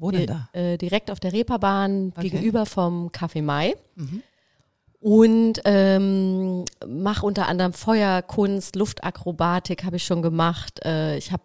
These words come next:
Speaker 2: jetzt auch einen Podcast rausgebracht dieses Jahr.
Speaker 1: Wow.
Speaker 2: Ähm, heißt Lipstick Talk, ist vor allem an die Mädels gerichtet.
Speaker 1: Ja.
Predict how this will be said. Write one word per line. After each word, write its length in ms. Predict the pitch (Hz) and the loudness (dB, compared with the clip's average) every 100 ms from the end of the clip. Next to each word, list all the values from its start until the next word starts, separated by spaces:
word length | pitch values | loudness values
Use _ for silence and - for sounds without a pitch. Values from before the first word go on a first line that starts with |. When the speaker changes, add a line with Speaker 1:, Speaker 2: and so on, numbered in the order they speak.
| _ | _
Speaker 2:
jetzt 300 | - 160 - | -6 -6 -6
auch 140 | 151 - | -8 -8
einen 60 | 160 | -2
Podcast 500 | 254 - 233 214 - | -4 -2 -6 -4 0
rausgebracht 580 | 175 - 175 180 - | -2 0 -2 -2 -2
dieses 300 | 190 180 180 | -4 -2 -2
Jahr. 340 | 185 175 170 175 - - - 165 | 2 2 2 0 -6 -20 -12 -4
Speaker 1:
Wow. 400 | 135 175 156 139 _ | -2 -2 -4 -8 _
Speaker 2:
Ähm, 540 | 190 185 180 175 170 170 - | 0 2 2 2 -2 -4 -2
heißt 260 | 170 160 247 | -2 -2 -2
Lipstick 440 | 262 - 214 - | -2 -2 -4 -4
Talk, 360 | - 190 185 - | -4 0 0 -4
ist 180 | - | -6
vor 160 | - 156 | -4 -2
allem 180 | 147 160 | 0 -2
an 140 | 151 | -4
die 240 | 156 160 156 | -4 -4 0
Mädels 340 | 190 220 - | 2 0 -2
gerichtet. 640 | 190 180 175 - 165 165 - | -6 -4 -4 -2 -2 -2 -8
Speaker 1:
Ja. 260 | 165 147 | -6 -6